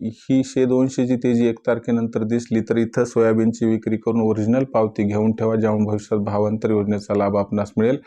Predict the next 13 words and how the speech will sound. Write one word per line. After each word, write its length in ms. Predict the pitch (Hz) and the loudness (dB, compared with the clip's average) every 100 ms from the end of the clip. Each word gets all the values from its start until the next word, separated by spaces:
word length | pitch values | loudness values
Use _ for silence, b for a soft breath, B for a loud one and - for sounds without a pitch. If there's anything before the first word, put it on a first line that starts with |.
| B B B - | B B B -2
कारण 240 | 127 127 | 0 2
भविष्यात 460 | 117 117 135 - 139 | 2 0 -2 -2 -4
सोयाबीनचा 680 | - 123 123 127 127 127 | 0 0 2 0 0 0
भाव 200 | 120 123 | 0 0
प्रचंड 480 | 120 117 - 120 117 | -2 -4 0 2 2
वाढेल 340 | 113 110 107 107 | 2 2 0 0
याची 360 | 113 110 123 | -2 -2 -2
अजिबात 400 | 101 107 113 120 | 0 0 0 -2
शाश्वती 680 | 120 110 104 - 104 104 113 | -2 -4 -4 -2 -4 0 0
नाही, 460 | 107 104 107 107 104 | 2 2 0 0 -2
कारण 380 | 104 107 107 101 | 0 -2 0 0
भविष्य 420 | 101 107 104 120 | 2 0 0 -2
अंधकारमय 760 | 107 101 101 107 104 104 110 | 0 -2 -2 -2 0 0 -2